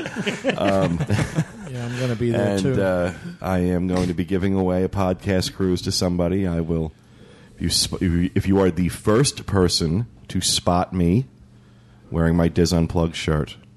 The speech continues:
Speaker 1: the first person, not the third or fourth or tenth,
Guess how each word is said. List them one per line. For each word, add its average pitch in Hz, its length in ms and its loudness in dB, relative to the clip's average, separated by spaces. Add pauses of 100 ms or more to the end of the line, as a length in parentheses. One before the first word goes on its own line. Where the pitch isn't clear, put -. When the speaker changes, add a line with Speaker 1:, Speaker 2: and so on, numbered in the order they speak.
(680)
Speaker 1:
the 85 100 -4
first 92 440 0
person, 85 640 0
not 80 360 -4
the 82 300 -2 (140)
third 85 380 4
or 82 40 2
fourth 85 400 0
or 78 60 -10
tenth, 85 380 -4